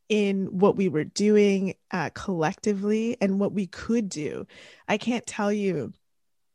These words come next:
how beautiful it was. It started out with just, like, twenty-five people. And then over the course of the two weeks, we had hundreds of people coming and going. And then beyond that, thousands of people sending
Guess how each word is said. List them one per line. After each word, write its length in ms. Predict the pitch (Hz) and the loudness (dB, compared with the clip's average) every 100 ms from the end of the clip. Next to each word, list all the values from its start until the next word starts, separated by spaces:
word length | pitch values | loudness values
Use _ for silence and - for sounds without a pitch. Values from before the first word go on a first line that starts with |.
| _ - | _ -4
how 220 | 247 214 | 0 0
beautiful 540 | 190 196 277 - 185 | 0 -2 -2 -2 -2
it 80 | 151 | 0
was. 180 | 113 139 | -2 -4
It 120 | 196 | -6
started 340 | - 226 214 | -2 0 0
out 320 | 180 214 208 - | 0 0 0 -4
with 160 | - | -8
just, 200 | - - | -10 -6
like, 140 | 165 - | -8 -6
twenty-five 540 | - 180 - 151 - | -8 -8 -6 -10 -10
people. 440 | - 180 214 233 - | -12 -8 -4 -4 -4
And 160 | 180 | -4
then 100 | 180 | 0
over 140 | 180 175 | 0 0
the 100 | 165 | -2
course 360 | - 220 220 | -2 -2 -2
of 80 | 202 | -4
the 100 | 165 | -6
two 240 | - 190 165 | -6 -4 -2
weeks, 320 | 214 202 - - - - - | -2 -4 -10 -18 -20 -18 0
we 100 | 254 | 2
had 80 | 240 | 2
hundreds 640 | - 226 233 240 240 220 | 0 2 4 4 4 2
of 120 | 208 | 0
people 320 | - 202 190 | -2 -2 -2
coming 420 | 170 - 196 196 170 | -2 -2 2 2 0
and 160 | 160 | -2
going. 380 | 180 175 180 180 | -2 0 -2 -2
And 180 | 165 190 | -2 -2
then 100 | 180 | -2
beyond 520 | 180 170 185 254 220 | -2 2 4 4 2
that, 240 | 147 143 - - - _ - | 0 -2 -6 -20 -20 _ 0
thousands 560 | 233 269 262 240 214 | 4 6 6 6 4
of 120 | 196 | 2
people 340 | - 208 - 180 | 0 -4 -2 -2
sending 500 | - 196 185 175 | -2 -2 -2 -4